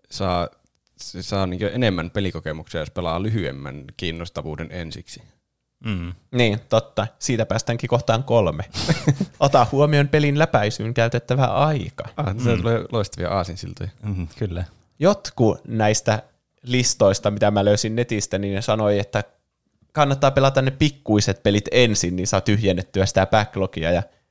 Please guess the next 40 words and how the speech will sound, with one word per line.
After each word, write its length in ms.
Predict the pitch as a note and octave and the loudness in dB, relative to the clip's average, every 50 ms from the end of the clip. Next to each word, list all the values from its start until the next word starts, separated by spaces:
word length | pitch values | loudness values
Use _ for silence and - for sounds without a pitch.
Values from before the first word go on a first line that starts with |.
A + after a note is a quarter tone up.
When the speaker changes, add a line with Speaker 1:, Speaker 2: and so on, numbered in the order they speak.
| _ _ - | _ _ 0
Speaker 3:
saa 200 | - A2 G#2+ A2 | 2 4 6 6
enemmän 360 | A2+ A2 G#2 F#2+ F#2+ F2+ F#2 | 6 6 4 4 4 2 2
just 180 | F#2+ G2 - - | 0 -2 -2 -4
niitä 180 | G2+ - F#2+ | -4 -2 -2
kokemuksia 680 | - - F#2+ - G2+ F2+ F2 F2+ F2+ F2+ - - E2 E2 | 0 0 0 2 4 4 4 2 0 -2 -4 -6 -6 -6
sitten 320 | - - - F2+ G#2 - _ _ _ _ _ _ _ _ _ _ _ - | -4 -4 -4 -4 -4 -6 _ _ _ _ _ _ _ _ _ _ _ 2
taskuun 560 | A2 G#2+ - - - - - C#2+ - B2+ B2+ | 2 2 2 0 -4 -6 -8 -10 -8 -8 -6
siitä. 400 | - - D#2 E2+ - - - - _ _ _ | -6 -4 -6 -6 -6 -10 -14 -20 _ _ _
Speaker 1:
Niin. 300 | - A#2 A2 F#2 E2 E2 - _ _ _ _ _ _ _ _ - | -4 -4 -4 -4 -4 -8 -12 _ _ _ _ _ _ _ _ -2
Speaker 3:
Ja 100 | G2 - | 0 0
sitten 400 | - G3+ E2+ - G2 F#2 F2 D2+ | 0 0 2 4 4 6 6 4
vaikka 260 | - - - G2+ G2 | 2 0 0 2 4
Red 200 | G2 G#2 G2 - - | 4 4 2 2 0
Dead 100 | G#2+ F#2+ | 0 0
Redemption, 540 | F#2 F#2+ F2+ G#2 G2 F#2 F#2+ - F#2 G2 A#2 | 0 0 0 0 0 0 0 -4 -4 -4 -4
no 100 | C3 A#2+ | -2 -2
se 120 | A#2 - A#2 | 0 2 2
jää 180 | A2+ G2+ G2+ | 4 4 4
ikuisesti 580 | A2+ A#2 - - A2+ G#2+ - - - - - - | 2 2 0 0 0 0 0 -2 -6 -8 -10 -10
sitten 220 | - - - G2+ | -8 -6 -6 -6
sinne 200 | - F#2+ F#2 F#2 | -4 -4 -4 -4
listaan. 280 | F#2 F#2 - - F2+ F2+ - - D#3 | -4 -6 -4 -4 -4 -6 -2 -2 -2
Speaker 1:
<laughs> 140 | C#3 F#2+ F2+ | 0 0 0
Niin, 200 | F2 - G2 - | -2 0 2 2
se 60 | - A2+ | 4 4
on 40 | - | 4
Speaker 3:
Jää 80 | - | 4
Speaker 1:
koko 140 | - C3+ D3 | 4 4 6
Speaker 3:
ihan 120 | B2 G#2+ | 6 4
Speaker 1:
ajan 140 | F#2+ G2+ G2 G2+ | 4 2 2 2
Speaker 3:
niille. 60 | G#2 | 2
Speaker 1:
siinä 180 | G#2 G#2 G#2+ | 2 2 2
ensimmäisenä, 640 | F2 G#2+ G#2+ G2 F2+ F2+ E2+ F2+ F2+ - - F2+ F2 - | 2 2 0 0 0 -4 -6 -6 -6 -6 -6 -6 -8 -8
joka, 220 | F#2 - - - | -8 -6 -6 -8
mutta 220 | - - - B2+ G2 | -8 -6 -4 -2 0
ei 40 | G#2+ | 0
Speaker 3:
Niin. 80 | G#2+ | 0
Speaker 1:
tule 80 | G#2 A2 | 0 -2
ikinä 200 | - G#2+ - - | -2 -4 -4 -2
pelatuksi. 520 | - F#2 F2 E2+ F2 F2 F2+ - - - | -2 -2 -2 -2 -4 -6 -8 -12 -14 -20